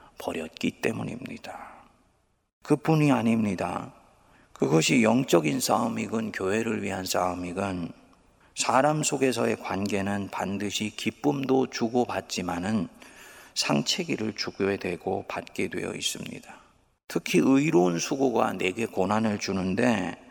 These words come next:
이 고난은 내게 마음의 상체기가 됩니다. 내 영혼이 상처를 받게 된다는 말이지요.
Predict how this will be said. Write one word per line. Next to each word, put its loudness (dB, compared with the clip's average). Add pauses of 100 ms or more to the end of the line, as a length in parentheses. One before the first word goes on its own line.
(320)
이 0
고난은 -2
내게 -4
마음의 -4
상체기가 0
됩니다. -6 (680)
내 4
영혼이 2
상처를 0
받게 -2
된다는 -2
말이지요. -4